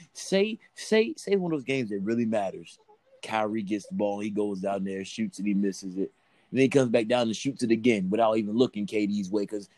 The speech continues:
when he shot that ball, uh, against, uh,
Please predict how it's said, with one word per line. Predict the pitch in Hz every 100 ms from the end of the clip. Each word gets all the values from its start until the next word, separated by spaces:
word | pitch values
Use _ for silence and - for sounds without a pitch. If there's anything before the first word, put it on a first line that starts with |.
| -
when | 117
he | 135
shot | 135 151 123
that | 127 127
ball, | 131 135 113 -
uh, | 104 104 101 98 - _ _ _ _ 113
against, | 101 113 95 -
uh, | 101 98 104